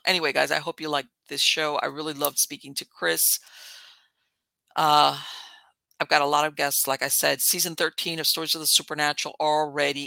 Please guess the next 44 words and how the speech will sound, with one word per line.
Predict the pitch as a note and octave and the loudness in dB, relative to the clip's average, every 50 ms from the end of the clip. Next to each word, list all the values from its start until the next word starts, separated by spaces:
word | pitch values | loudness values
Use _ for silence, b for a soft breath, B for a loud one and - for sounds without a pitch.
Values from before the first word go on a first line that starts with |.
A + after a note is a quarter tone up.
| - _ | -8 _
in | D#3 C#3+ C#3+ | -8 -8 -8
progress | - - - C#3+ C#3+ C#3+ C3+ - - - - - - - - - _ _ _ _ _ _ _ _ | -12 -10 -6 -2 -2 -2 -4 -4 -8 -4 -2 -2 -2 -2 -6 -8 _ _ _ _ _ _ _ _
for | - - D3 | -16 -14 -14
twenty | - - D3+ D3 D3 C#3+ | -10 -8 -8 -8 -8 -8
twenty-three. | - - D3 C#3+ C3+ - - - B2 A#2+ - _ _ _ _ - | -10 -12 -12 -12 -10 -12 -12 -10 -12 -12 -12 _ _ _ _ -6
Uh, | C3+ C3+ C3+ C3+ | -6 -4 -4 -4
I'm | C3 C#3 | -4 -6
already | C#3 C3+ C#3+ C#3+ D3 C#3+ | -8 -8 -8 -10 -10 -10
getting | - D3 D3 C#3+ | -8 -8 -8 -6
that | C#3+ C#3 C#3 C#3 - - _ _ _ _ _ - | -2 -2 -2 -2 -2 -6 _ _ _ _ _ -10
up | - - | -8 -8
and | D3 C#3+ C#3 | -8 -10 -4
ready. | C#3+ D3 D3 D3 C#3+ C#3+ D3 b b b b b b b b b b _ - | -2 -2 -2 -2 -6 -12 -14 b b b b b b b b b b _ 2
I | - F3 | 4 4
am | F3 E3+ D#3+ D3 | 4 2 -2 -4
booked | C3+ D#3 - - | -8 -6 -2 2
solid | - - - E3 D#3 D3+ D3+ D#3 D#3 D#3 D3 - | 2 4 4 2 2 0 0 0 -2 -4 -6 -8
with | - C#3 - _ | -12 -16 -16 _
guests, | - D3 C#3+ D3 - - - - - - - _ _ _ _ - - - | -2 -2 0 0 0 0 2 2 2 0 -2 _ _ _ _ -20 -16 -10
a | D3+ | -8
lot | D3+ D3+ D3+ D#3+ E3+ F3 F3 F3 | -6 -6 -4 -2 2 4 4 4
of | E3 | 2
interesting | D#3 D3+ D3 D3+ C#3+ - - C#3+ | -2 -6 -4 -4 -4 -4 -4 -6
guests | C#3+ - - - - | -6 -8 -6 -6 -6
coming | - - C#3 C3+ B2+ | -8 -8 -10 -8 -6
on. | B2+ A#2 G#2+ G#2+ - - _ _ _ _ _ _ - | -4 -4 -4 -6 -8 -16 _ _ _ _ _ _ -20
Like | - - | -10 -4
I | D3 | -2
said, | - - C#3+ | -2 0 0
most | D3 D#3+ F#3 G#3 - | 0 0 2 2 2
of | A3 F3+ | 2 2
them | F#3 F3 | 2 2
new. | E3+ E3 E3 E3 E3 | 2 -2 -2 2 4
I've | - - - | 4 4 6
got | E3 D#3+ D#3 | 4 2 2
a | D#3+ | 2
few | - - E3+ | -4 -8 -10
people | D3+ - D#3+ - - | -10 -10 -14 -14 -12
coming | - E3+ D#3 D#3 D3+ | -8 -8 -8 -8 -8
from | - - D3+ D3 C#3 C3+ C3 B2+ C3 _ _ _ _ _ _ _ _ _ _ _ _ | -8 -8 -8 -8 -8 -12 -14 -16 -20 _ _ _ _ _ _ _ _ _ _ _ _
way | - D3+ E3 | -4 -4 0
back | D#3 D#3+ D3+ D3 - | 4 4 2 2 0
when. | - D3 D3+ D3 D#3 E3+ E3+ E3+ _ _ _ _ _ _ b b b b b | -2 0 0 0 0 -2 -6 -16 _ _ _ _ _ _ b b b b b
So | b - C#3+ | b -10 -10